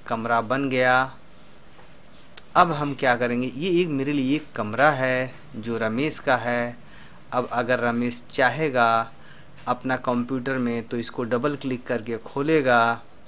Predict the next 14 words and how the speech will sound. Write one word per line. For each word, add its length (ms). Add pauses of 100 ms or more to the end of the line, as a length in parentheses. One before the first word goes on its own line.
(420)
या 220
अपना 420 (120)
कोई 260
भी 180
चीज़, 240
अपना 240
फ़ोटो, 920 (400)
अपना 380 (120)
कोई 260
भी 140
सामान, 520
गाना, 840 (240)
वीडियो, 800 (680)
कोई 180